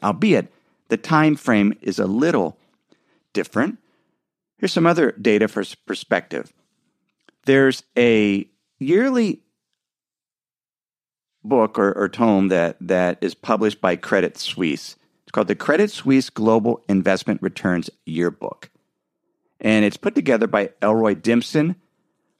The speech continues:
Paul Marsh, and Mike Staunton. It's only available in hard copy, but there is a, an electronic version that sort of summarizes the key data.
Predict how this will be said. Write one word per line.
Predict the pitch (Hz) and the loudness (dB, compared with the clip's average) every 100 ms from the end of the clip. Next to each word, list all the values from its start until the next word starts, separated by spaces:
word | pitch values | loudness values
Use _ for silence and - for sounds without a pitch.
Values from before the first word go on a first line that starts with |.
| - | -6
Paul | 131 135 | 0 2
Marsh, | 165 113 110 107 - _ | 2 2 2 0 -6 _
and | 98 | -2
Mike | 92 90 85 | -2 -4 -6
Staunton. | - 92 90 85 - - - _ _ _ _ _ _ _ _ _ _ _ _ _ _ _ - | -10 -4 -4 -4 -12 -16 -20 _ _ _ _ _ _ _ _ _ _ _ _ _ _ _ -8
It's | 107 - | -8 -2
only | 170 294 | 0 2
available | 285 208 170 | 2 0 0
in | 139 | -2
hard | 120 - 151 | -2 -2 -2
copy, | - 69 - 87 | -2 -4 -4 -4
but | 117 104 | -4 0
there | 117 - | 0 0
is | 151 165 196 208 - _ _ _ _ _ _ _ | 0 2 2 0 -8 _ _ _ _ _ _ _
a, | 107 101 98 95 92 - _ _ _ _ _ _ | 0 2 2 0 -2 -8 _ _ _ _ _ _
an | 104 | -2
electronic | 110 117 - 156 208 233 127 | 0 0 0 0 2 2 0
version | 95 113 113 107 120 | 0 2 2 2 0
that | 107 | -2
sort | - 123 | -2 -4
of | 117 | -4
summarizes | - 175 160 107 92 98 92 - _ _ _ _ _ - | 0 0 2 2 0 -2 -6 -8 _ _ _ _ _ -12
the | |
key | - - 113 | -10 -2 0
data. | 95 92 85 - | 2 2 0 -4